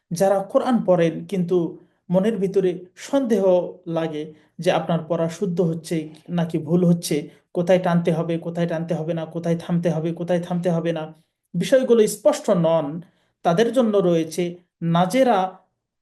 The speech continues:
কোরআন শিক্ষার ব্যবস্থা, অর্থাৎ তাজউইদ সহ,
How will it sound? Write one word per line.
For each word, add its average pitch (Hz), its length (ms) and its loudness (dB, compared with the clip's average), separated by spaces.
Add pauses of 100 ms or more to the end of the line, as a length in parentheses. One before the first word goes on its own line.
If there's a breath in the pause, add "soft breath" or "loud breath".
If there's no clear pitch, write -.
কোরআন 208 300 -2
শিক্ষার 170 420 -6
ব্যবস্থা, 156 420 -4
অর্থাৎ 190 640 0 (300 soft breath)
তাজউইদ 180 500 -4
সহ, 185 560 0